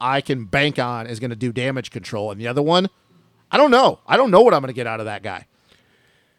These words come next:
Speed-wise, I don't know, I don't think he has a problem moving forward. But you gotta, you, you,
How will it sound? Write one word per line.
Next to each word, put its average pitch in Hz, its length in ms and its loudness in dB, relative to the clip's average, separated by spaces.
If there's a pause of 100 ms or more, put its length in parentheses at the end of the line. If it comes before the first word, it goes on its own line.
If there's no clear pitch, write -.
(180)
Speed-wise, 254 540 4
I 202 120 6
don't 233 100 4
know, 208 180 2
I 185 120 2
don't 185 260 4
think 185 220 0
he 175 140 -2
has 160 140 4
a 156 40 0
problem 151 360 4
moving 131 260 0
forward. 127 440 2 (580)
But 151 320 4 (160)
you 135 220 -2
gotta, 185 380 4 (100)
you, 131 260 -12 (100)
you, 151 260 -4